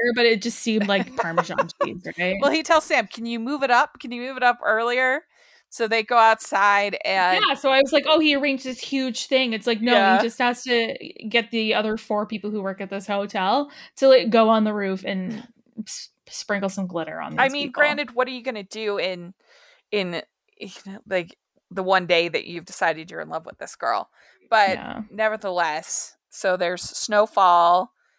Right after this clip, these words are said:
Speaker 2: out of the cups <laughs> on
Speaker 1: And then
Speaker 2: them.
Speaker 1: they fin-, they f-, finally kiss, question mark?
Speaker 2: Yeah, they, I think they kissed. Um, and
Speaker 1: And
Speaker 2: then
Speaker 1: then
Speaker 2: it goes
Speaker 1: so,
Speaker 2: to
Speaker 1: like,
Speaker 2: their wedding.
Speaker 1: and y-, well, yeah, but I have some more questions in the in-between.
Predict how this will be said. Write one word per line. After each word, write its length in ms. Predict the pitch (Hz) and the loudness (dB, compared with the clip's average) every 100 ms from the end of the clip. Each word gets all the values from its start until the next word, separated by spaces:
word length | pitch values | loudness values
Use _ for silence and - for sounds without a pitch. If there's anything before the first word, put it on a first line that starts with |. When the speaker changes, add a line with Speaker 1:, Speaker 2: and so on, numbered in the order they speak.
| _ _ | _ _
Speaker 2:
out 140 | 175 | -2
of 80 | 202 | -2
the 80 | 214 | -10
cups 720 | - - 165 170 - - - _ | -12 -6 -6 -8 -12 -14 -14 _
<laughs> 1400 | 403 _ _ _ 440 440 _ _ _ _ _ _ _ - | -20 _ _ _ -10 -10 _ _ _ _ _ _ _ -12
on 140 | - - | -12 -4
Speaker 1:
And 40 | |
then 80 | 254 | 0
Speaker 2:
them. 160 | 262 254 | 2 2
Speaker 1:
they 120 | 247 | 2
fin-, 480 | 254 254 247 254 233 _ | 2 2 2 -2 -14 _
they 120 | 247 247 | 0 0
f-, 140 | - _ _ _ _ | -4 _ _ _ _
finally 680 | - - 214 233 415 349 330 | -20 -8 -2 -2 -2 -6 -6
kiss, 340 | - - 587 | 2 2 2
question 380 | - 679 698 740 762 | 2 0 2 -6 0
mark? 440 | 740 719 719 - _ _ _ _ _ _ 262 | 0 0 -2 -20 _ _ _ _ _ _ 0
Speaker 2:
Yeah, 300 | 240 170 156 | 2 2 -2
they, 220 | 220 214 | -4 -6
I 60 | |
think 240 | 202 349 _ | -6 -12 _
they 100 | 262 | -16
kissed. 760 | _ 208 160 185 - - - _ _ _ _ _ _ _ | _ -10 -8 -10 -12 -14 -20 _ _ _ _ _ _ _
Um, 180 | 202 202 | 0 2
and 100 | 196 | 0
Speaker 1:
And 60 | 294 | 4
Speaker 2:
then 140 | 320 | 4
Speaker 1:
then 80 | 320 | 2
Speaker 2:
it 60 | - 320 | 0 0
goes 260 | 320 339 | 2 2
Speaker 1:
so, 80 | 320 | -2
Speaker 2:
to 120 | 285 | 0
Speaker 1:
like, 140 | 269 277 | 0 2
Speaker 2:
their 180 | 175 180 | 0 0
wedding. 640 | 185 170 127 143 190 233 _ - - | 0 0 -2 -8 -14 -16 _ -8 -6
Speaker 1:
and 140 | 269 | -6
y-, 140 | 269 302 | -6 -4
well, 180 | 262 320 | 0 0
yeah, 360 | 311 285 240 262 | 2 2 2 2
but 160 | 311 | 2
I 80 | 320 | 4
have 180 | 370 370 | 2 0
some 160 | - | -4
more 160 | 302 285 | -2 -2
questions 560 | 294 320 311 254 214 214 | -2 -2 -2 -4 -4 -2
in 100 | 214 | -2
the 140 | 214 | 0
in-between. 720 | 214 208 196 269 262 - | 0 -2 -4 -2 -2 -2